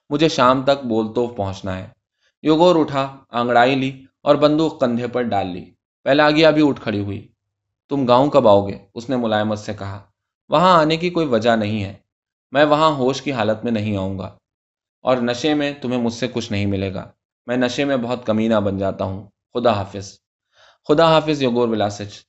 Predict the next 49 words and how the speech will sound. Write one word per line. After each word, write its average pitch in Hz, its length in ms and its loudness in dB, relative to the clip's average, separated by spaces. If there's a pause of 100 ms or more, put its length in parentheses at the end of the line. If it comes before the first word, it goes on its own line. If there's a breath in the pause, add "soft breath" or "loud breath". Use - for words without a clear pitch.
(140)
یوگور 147 440 2
نے 170 160 0
سر 151 220 0
پر 147 120 -4
ٹوپی 123 340 -4
سیدھی 117 360 -4
کی 139 220 -6 (300 loud breath)
اور 156 120 2
کتے 170 340 0
کو 165 120 -2
بلا 123 300 2
کر 131 160 -2
اپنی 123 260 -4
راہ 104 180 0
پر 120 120 -6
چل 95 300 -4
دیا۔ 92 180 -8 (480)
پیلاگیا 151 420 2
کھڑی 143 240 -4
اسے 139 220 -4
دیکھتی 107 340 -4
رہی۔ 107 200 -6 (460)
اس 165 180 -2
نے 190 60 0
اس 185 120 -2
کے 180 80 -2
ہلتے 123 320 -4
ہوئے 151 180 0
کندھے 120 360 -4
دیکھے، 113 360 -4 (400)
اس 156 120 -2
کی 175 100 0
شوخ 151 400 0
ٹوپی، 117 460 -6 (240)
اس 151 120 -14
کی 170 120 0
لاپرواہانہ 139 760 4 (100)
سست - 420 -10
چال 107 280 0 (320)
اور 147 120 -4
اس 151 140 -4
کی 151 140 -2
آنکھیں 123 320 0
غم 117 260 2
اور 120 80 2
ملائمت 107 440 0
سے 117 140 -6
بھر 101 240 -6
گئیں۔ 107 240 -12